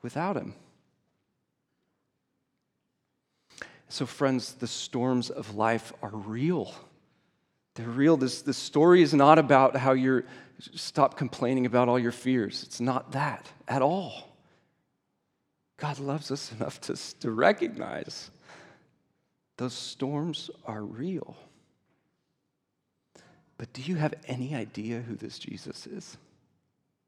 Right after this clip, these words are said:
Do you have any idea of his greatness, of his bigness, of his power, of his love, of his ability to save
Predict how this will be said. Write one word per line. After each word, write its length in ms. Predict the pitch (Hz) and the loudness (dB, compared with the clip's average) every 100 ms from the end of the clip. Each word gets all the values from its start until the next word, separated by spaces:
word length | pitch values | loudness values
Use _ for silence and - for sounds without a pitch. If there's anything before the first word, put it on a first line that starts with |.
| _ _ _ _ _ _ | _ _ _ _ _ _
Do 380 | - - _ - | -20 -20 _ -10
you 40 | 131 | -10
have 80 | - | -8
any 380 | 156 147 185 147 | -4 0 0 0
idea 960 | 165 120 - - 147 180 147 110 131 - _ _ _ _ _ _ - | -2 -4 -6 -14 -6 2 2 0 -8 -14 _ _ _ _ _ _ -10
of 180 | 120 - - | -10 -10 -6
his 240 | 123 - - _ 95 | -6 -8 -20 _ -14
greatness, 760 | 113 110 151 175 - 101 - | -10 -6 -4 -4 -6 -12 -10
of 160 | - - | -14 -12
his 200 | 107 - - - - _ - | -14 -16 -20 -20 -20 _ -6
bigness, 580 | 143 185 - 131 104 - | 0 0 -2 -6 -6 -8
of 100 | 107 | -12
his 120 | - | -14
power, 680 | - - 156 165 165 113 101 | -14 -10 -6 0 2 2 0
of 260 | 98 - - | -4 -10 -14
his 220 | - 110 | -8 -6
love, 760 | 104 110 160 196 143 107 - - - - - | -4 0 2 4 4 2 -10 -16 -20 -20 -6
of 140 | 123 | 0
his 160 | 143 139 | 2 2
ability 640 | 120 139 180 220 202 - 139 | 0 6 8 8 6 2 -6
to 160 | 123 | -6
save 1000 | - - - 143 190 175 113 101 - - | -8 -8 -6 -2 2 4 2 -2 -12 -18